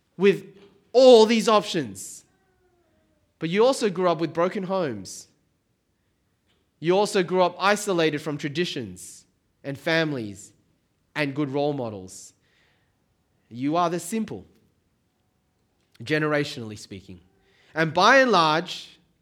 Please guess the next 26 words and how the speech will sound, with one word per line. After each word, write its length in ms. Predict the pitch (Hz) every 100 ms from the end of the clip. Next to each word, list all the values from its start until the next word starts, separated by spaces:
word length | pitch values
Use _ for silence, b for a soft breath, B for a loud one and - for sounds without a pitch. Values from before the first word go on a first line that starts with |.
| _ _ _ _ _ _ _
you 160 | - 143
are 100 | 156
failing 440 | 156 196 190 151
at 100 | 131
life. 520 | 131 143 101 - - _ _ _ _ _ _ _ _ _ _ _ _ _ _ _ _ _ _ _ -
Look 160 | 156
at 80 | 180
the 120 | 165
rates, 720 | 151 - 147 202 190 - - _ _
increasing 600 | 143 139 - 233 220 180
rates 480 | 139 110 98 - - _ _ _ _ _ _ _ _ _ -
of 140 | 127
depression, 720 | 135 - 160 160 180 170 180 175 _ _ _ _ -
anxiety, 800 | 139 123 139 143 143 139 139 131 _ _ _
and 160 | - 135
despair 600 | 131 - 147 139 107 95 95 _ _ _ _ _ -
among 360 | 127 120 120 120
the 120 | 117
under 220 | 120 113
forties, 640 | 107 113 101 95 95 - -
and 120 | 127
now 260 | 120 123 117
even 280 | 123 117 113
the 120 | 113
under 200 | 107 104
twenties. 560 | - 101 92 90 _